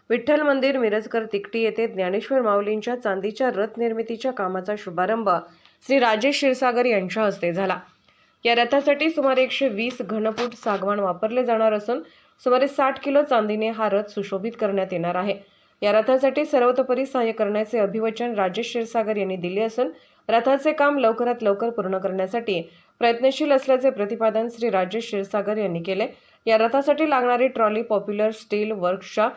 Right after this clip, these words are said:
श्री राजेंद्र जाधव यांनी दिली असून ज्ञानेश्वर माऊली भक्तमंडळ रथाच्या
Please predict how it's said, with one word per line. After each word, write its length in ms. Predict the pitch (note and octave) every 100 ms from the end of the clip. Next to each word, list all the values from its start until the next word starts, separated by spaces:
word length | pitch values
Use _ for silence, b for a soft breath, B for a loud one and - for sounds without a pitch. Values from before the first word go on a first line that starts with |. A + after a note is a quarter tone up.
| B B -
श्री 120 | B3+
राजेंद्र 500 | A3+ G#3 G#3 C4+ C4+
जाधव 360 | C4+ A3 G3+ A#3
यांनी 240 | A#3 A3
दिली 240 | G3 F3+ G#3
असून 280 | G#3+ A#3 A#3
ज्ञानेश्वर 480 | G3 G3 A3+ C4+
माऊली 320 | B3 G#3+ G3+ A3
भक्तमंडळ 640 | F#3+ - G#3 G#3 G#3 A3+
रथाच्या 500 | F#3+ F3 G3+ G3+ G3+